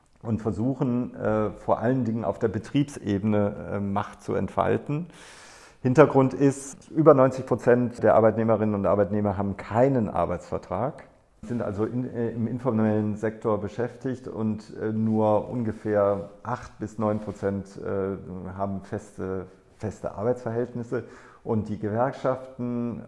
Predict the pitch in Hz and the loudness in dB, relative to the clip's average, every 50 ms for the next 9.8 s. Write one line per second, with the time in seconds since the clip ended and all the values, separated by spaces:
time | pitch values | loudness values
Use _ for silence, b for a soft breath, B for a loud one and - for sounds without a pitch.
0 | - - - - - 92 95 90 - - 90 - 85 107 107 101 98 92 92 90 | -18 -20 -18 -12 -8 -8 -8 -8 -6 -6 -4 -2 -2 -2 -4 -4 -4 -6 -8 -10
1 | 87 - 85 98 92 - 98 92 104 117 127 - - - 120 101 104 101 104 101 | -10 -10 -8 -8 -8 -8 -8 -6 -6 -6 -6 -6 -2 -4 -2 0 0 -2 -2 -2
2 | 98 101 101 101 98 B B B B B - 98 - - 104 92 - 95 - 92 | -2 0 0 -2 -2 B B B B B -14 -12 -6 -6 -6 -6 -6 -10 -8 -6
3 | - - 101 101 101 95 95 95 87 92 95 95 95 101 - - 95 92 - - | -4 -4 -2 -4 -4 -2 -4 -6 -6 -6 -6 -6 -6 -6 -8 -8 -12 -14 -14 -18
4 | - - 101 107 107 101 104 98 - 101 98 95 87 95 98 95 95 92 - 98 | -14 -8 -4 -4 -2 -2 -2 -6 -4 -6 -6 -6 -6 -6 -6 -6 -6 -8 -8 -10
5 | 95 87 - - 98 101 - - - 101 - - 104 98 90 98 90 87 - - | -12 -12 -4 -2 -2 -2 -2 -6 -10 -12 -10 -8 -10 -8 -6 -6 -8 -8 -6 -4
6 | 101 107 104 - 104 - 95 92 92 92 90 90 92 101 104 104 104 B B B | -4 -4 -4 -6 -10 -10 -10 -8 -8 -6 -6 -6 -6 -4 -4 -4 -6 B B B
7 | B B B B - 110 92 - - - - - - - - 78 - - - - | B B B B -6 -6 -6 -6 -8 -10 -8 -8 -12 -10 -10 -12 -12 -12 -14 -16
8 | - - - - - - - _ B B B B B B B - 101 92 - - | -16 -18 -18 -18 -18 -20 -20 _ B B B B B B B -8 -8 -8 -8 -14
9 | - - 107 101 95 104 113 123 139 151 160 160 156 131 - | -16 -12 -12 -10 -8 -4 -2 0 0 2 0 0 -4 -6 -8